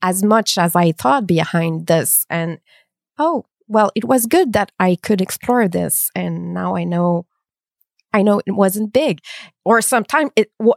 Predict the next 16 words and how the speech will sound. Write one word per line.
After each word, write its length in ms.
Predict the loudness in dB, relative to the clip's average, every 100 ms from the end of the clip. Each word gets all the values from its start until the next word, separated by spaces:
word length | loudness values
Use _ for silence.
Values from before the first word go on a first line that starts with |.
| 0
sometimes 560 | 0 0 2 2 2 -2
it 100 | -2 2
was 320 | 4 4 0
big, 340 | 0 0 0 -2
and 180 | -2 0
it's 220 | -2 -2 0
amazing 440 | 2 2 2 2
that 160 | 0 -2 _
it 100 | -10 -6
can 220 | -2 0 0
become 300 | 0 0 0
as 140 | 2
big 200 | 0 0
as 160 | -2 -6
it 100 | -6
wants. 680 | -4 -4 -4 -2 -2 -4